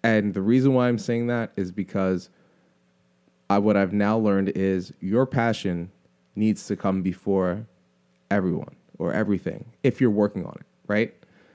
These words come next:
If it's something that you have a goal and you're constantly grinding and working towards it,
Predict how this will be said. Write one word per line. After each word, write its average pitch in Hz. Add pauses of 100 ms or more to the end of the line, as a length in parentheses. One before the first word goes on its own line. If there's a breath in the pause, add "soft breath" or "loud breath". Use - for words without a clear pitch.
(440 soft breath)
If 113
it's 110
something 120
that 110
you 107
have 101 (100)
a 98
goal 104
and 92 (380 soft breath)
you're 104
constantly 104
grinding 98
and 87
working 101
towards 120
it, 135